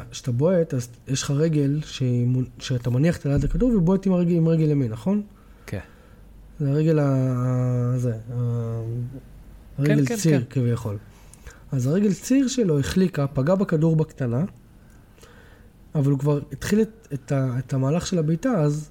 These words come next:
Speaker 1: אז הרגל הבועט שלו כן פגע בכדור, והכדור נכנס. עכשיו,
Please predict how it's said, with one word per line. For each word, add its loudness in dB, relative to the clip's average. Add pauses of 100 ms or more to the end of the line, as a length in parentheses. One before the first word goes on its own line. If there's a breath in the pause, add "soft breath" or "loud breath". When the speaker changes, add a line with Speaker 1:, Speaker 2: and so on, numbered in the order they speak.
Speaker 1:
אז -2
הרגל 2
הבועט 2
שלו -4
כן 4
פגע 2
בכדור, 0 (880 soft breath)
והכדור 2
נכנס. -2 (1160 soft breath)
עכשיו, 0